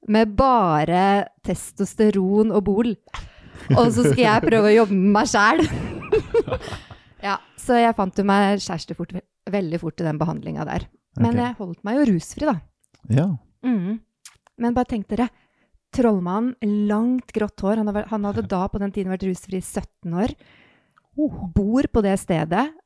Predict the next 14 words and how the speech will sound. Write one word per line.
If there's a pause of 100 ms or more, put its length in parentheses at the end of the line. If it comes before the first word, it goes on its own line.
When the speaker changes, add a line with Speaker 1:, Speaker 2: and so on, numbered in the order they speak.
Speaker 1:
og
bare
har
dedikert
livet
sitt
til
å
redde, (160)
at
man
hjelper,
guide
rusavhengige